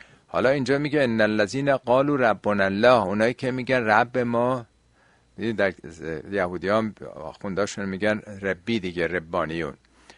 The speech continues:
اونایی که بگن رب ما الله، ثم استقاموا، بعد مستقامت کنن، پاش بایستن، تتنزل علیهم الملائکه، فرشتگان بر اونها نازل می‌شن، الا تخافوا ولا تحزنوا،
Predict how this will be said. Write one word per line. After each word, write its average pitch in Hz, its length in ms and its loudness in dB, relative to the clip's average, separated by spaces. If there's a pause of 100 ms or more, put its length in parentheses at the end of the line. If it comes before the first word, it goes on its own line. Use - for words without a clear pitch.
(340)
اونایی 123 300 2
که 143 140 -2
بگن 139 260 2
رب 135 320 0
ما 143 280 2
الله، 104 720 4
ثم 104 440 -4
استقاموا، 107 880 4
بعد 107 260 2
مستقامت 110 880 2
کنن، 78 480 -6
پاش 98 300 -2
بایستن، 92 600 0
تتنزل 131 920 -2
علیهم 85 500 -2
الملائکه، 78 800 -4 (600)
فرشتگان 104 760 2
بر 120 180 6
اونها 95 260 0
نازل 92 400 0
می‌شن، 104 420 -2
الا 92 380 2
تخافوا 104 600 0
ولا 90 320 0
تحزنوا، 107 640 -4